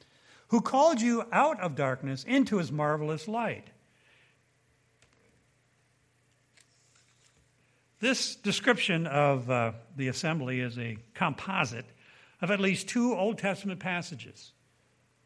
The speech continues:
Exodus nineteen six and Isaiah forty-three twenty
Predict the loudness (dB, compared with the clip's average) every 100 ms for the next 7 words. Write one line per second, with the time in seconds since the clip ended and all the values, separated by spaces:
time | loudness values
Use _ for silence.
0 | _ _ -2 -2 -2 -4 -2 -2 0 -2
1 | -2 -2 -2 -2 -6 -4 -2 2 0 0
2 | -2 -4 -4 -6 -6 -6 -6 -4 -4 -6